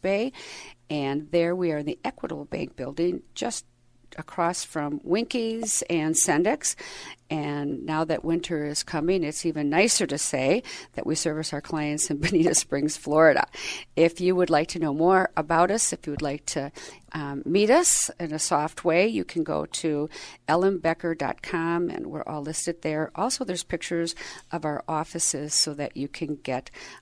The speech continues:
acquainted. Well, we're coming into that time of year, fall, and, um, I always think of what are the things that we need to address on the radio show that we know are right down the,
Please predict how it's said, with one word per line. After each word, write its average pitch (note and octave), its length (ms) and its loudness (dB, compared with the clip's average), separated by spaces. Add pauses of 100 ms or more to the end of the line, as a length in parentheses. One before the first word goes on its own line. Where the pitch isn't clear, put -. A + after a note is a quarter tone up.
acquainted. E3 580 0 (500)
Well, F3+ 240 0
we're E3+ 100 -6
coming A3 360 -4
into G3+ 500 -2
that E3+ 260 -2
time G3 240 -4
of F3+ 160 -4
year, E3 240 0
fall, D#3+ 680 -2
and, D#3 540 -6
um, D3 400 -10
I D#3+ 140 -6
always F3 320 -2
think F3+ 280 -2
of D#3+ 200 -4 (520)
what F3 160 0
are G3+ 80 4
the G3+ 120 0
things F#3 320 0
that - 180 -4
we E3+ 140 4
need E3+ 280 4
to F3 200 -4
address D#3+ 400 -4
on D#3+ 80 -2
the D#3+ 100 -2
radio E3 300 -2
show E3+ 520 -6 (180)
that - 200 -4
we E3+ 100 2
know F3+ 200 4
are D3+ 160 2
right F#3+ 340 2
down E3 300 0
the, D3 180 -8